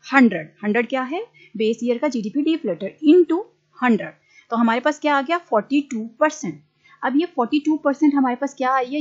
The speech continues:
यानी कि बयालीस percent inflation हुई इस साल में, दो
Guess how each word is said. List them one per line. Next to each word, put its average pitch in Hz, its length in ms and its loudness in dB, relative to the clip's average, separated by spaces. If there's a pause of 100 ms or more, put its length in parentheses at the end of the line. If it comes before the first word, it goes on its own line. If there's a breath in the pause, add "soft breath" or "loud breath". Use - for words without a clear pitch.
(120)
यानी 202 360 2
कि 277 340 -6
बयालीस 208 600 -4
percent 247 460 -6
inflation 233 600 2
हुई 240 340 -2 (200)
इस 285 180 -6
साल 202 240 0
में, 226 200 -2
दो 208 120 0